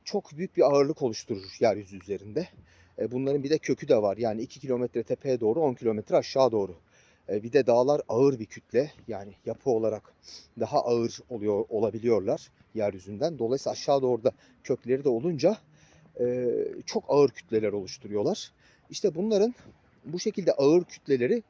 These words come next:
baskı noktaları oluşturur ve izostatik denge sağlar. Yani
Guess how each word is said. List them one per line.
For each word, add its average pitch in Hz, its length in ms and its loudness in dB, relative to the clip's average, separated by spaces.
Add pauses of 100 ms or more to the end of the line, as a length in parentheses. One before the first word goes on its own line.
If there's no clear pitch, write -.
baskı 170 340 0
noktaları 117 400 0
oluşturur 110 420 -6
ve 214 80 -6
izostatik 180 580 -2
denge 117 240 -4
sağlar. 95 380 -8 (380)
Yani 190 420 4